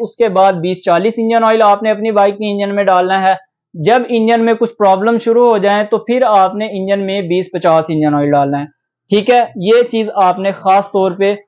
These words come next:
अपने माइंड में बिठा लेनी है, ऑयल का किस तरह से यूज करना है। कल इस cotton के अंदर आप देख सकते हैं बारह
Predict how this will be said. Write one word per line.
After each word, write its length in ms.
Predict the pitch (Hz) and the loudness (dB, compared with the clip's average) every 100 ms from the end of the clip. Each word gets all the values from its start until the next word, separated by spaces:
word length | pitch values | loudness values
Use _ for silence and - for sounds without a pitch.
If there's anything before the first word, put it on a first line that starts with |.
| _ | _
अपने 280 | 196 190 214 | -6 -2 -2
माइंड 260 | 202 185 185 | 0 0 0
में 140 | 202 | 0
बिठा 300 | 180 185 180 185 | 0 0 0 2
लेनी 260 | 175 175 | 0 -2
है, 200 | 185 180 185 | 0 0 0
ऑयल 220 | 180 180 175 | 0 2 0
का 140 | 185 | -2
किस 140 | 185 185 | -2 -4
तरह 220 | 175 160 | -2 0
से 140 | 151 151 | 0 0
यूज 260 | 147 143 | 0 -2
करना 280 | 151 143 143 | -4 -2 -2
है। 120 | 147 147 _ _ _ _ 294 | -4 -8 _ _ _ _ -2
कल 120 | 285 - | -2 -4
इस 160 | 247 - - | -8 -8 -4
cotton 380 | 214 202 254 254 | 0 0 0 2
के 80 | |
अंदर 240 | 233 220 233 | 0 2 2
आप 160 | 214 202 | 2 2
देख 180 | 208 | 0
सकते 280 | 208 214 208 | 0 -4 0
हैं 560 | 226 220 220 220 175 156 | -2 2 2 0 -2 -2
बारह 680 | 180 190 233 240 247 254 | 2 2 2 2 2 0